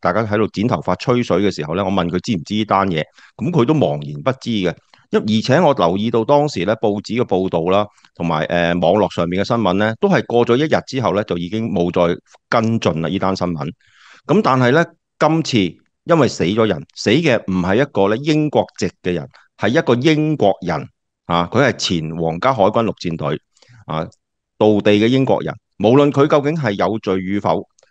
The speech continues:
但係今次嘅報道呢，係鋪天蓋地，亦都牽引到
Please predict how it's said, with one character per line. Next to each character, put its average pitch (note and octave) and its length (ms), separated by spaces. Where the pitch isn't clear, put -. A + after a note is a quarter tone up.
但 A2 180
係 A2 100
今 D#3 100
次 C3 140
嘅 G#2 120
報 G#2 240
道 F2+ 200
呢， A2+ 140
係 G2 160
鋪 B2 260
天 A#2 240
蓋 F#2+ 220
地， C3 220
亦 A#2 120
都 F3 160
牽 D#3 220
引 G2+ 200
到 G2 140